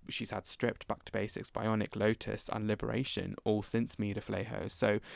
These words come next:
I wonder if we will get some reworks or if we'll get all new material. I mean, personally, I prefer the latter because I'm very excited to see what she has cooking in store and if there's a change in sound at all and, you know, fully embracing Latin music and this new era.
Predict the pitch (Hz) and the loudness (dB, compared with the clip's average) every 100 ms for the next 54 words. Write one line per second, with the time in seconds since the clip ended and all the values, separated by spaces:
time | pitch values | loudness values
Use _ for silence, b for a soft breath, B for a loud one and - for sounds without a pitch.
0 | B B B - 117 151 151 - 123 117 | B B B 2 4 6 4 4 2 4
1 | 120 110 117 - 117 104 110 117 110 101 | 2 4 0 2 2 4 4 6 8 6
2 | 95 - - 110 - - 113 107 107 110 | 6 0 2 4 4 4 4 4 0 2
3 | 104 104 104 101 - 110 117 110 101 - | 2 2 0 -2 0 0 2 2 0 -4
4 | - - 120 113 131 156 - 113 117 117 | -4 0 2 2 4 4 4 2 4 2
5 | - 104 104 107 113 - 107 104 - 104 | 2 2 2 2 -2 -2 -4 -4 -2 -2
6 | 101 - B B B B - 104 123 135 | -2 -4 B B B B -2 4 6 6
7 | - 117 - 107 - 117 104 98 110 104 | 6 2 2 -2 2 2 2 -2 -2 -2
8 | - 113 - 101 101 - 120 107 104 107 | -4 -6 -4 -2 -2 4 6 6 6 0
9 | - 107 104 - 117 110 104 104 113 110 | 0 0 0 0 2 2 0 0 4 6
10 | 117 - 107 104 101 120 117 _ - 113 | 4 2 2 2 0 -6 -10 _ -2 0
11 | 101 - 120 110 101 107 113 - 101 107 | 0 4 4 4 4 4 4 0 -2 -4
12 | - 101 104 104 110 107 107 101 101 - | -2 -2 -2 -2 -4 -6 -4 -4 -6 -6
13 | 113 - 107 104 104 107 92 80 | -4 -2 -2 0 0 0 -2 -4